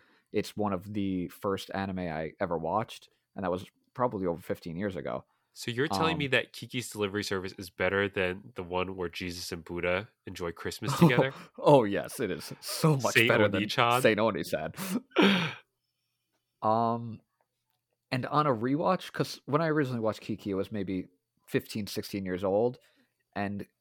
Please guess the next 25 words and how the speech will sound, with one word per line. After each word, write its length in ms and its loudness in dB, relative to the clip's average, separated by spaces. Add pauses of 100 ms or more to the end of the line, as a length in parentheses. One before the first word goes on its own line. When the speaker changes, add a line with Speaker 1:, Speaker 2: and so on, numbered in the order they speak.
(460)
Speaker 1:
Kiki 320 -2
just 200 -4
kinda 280 0 (180)
hits 260 -2
different 540 -6 (300)
when 180 -4
you're 320 0
older. 480 0
It's 160 -6
a 60 -2
lot, 280 2 (500)
a 40 0
lot 120 2
of 80 -4
the 140 -10
themes 320 -2
are 200 0
around 500 -2 (1000)
what 220 0
you're 120 2
expected 580 -4
to 80 -2
be 440 -2
in 160 -4
life 520 -2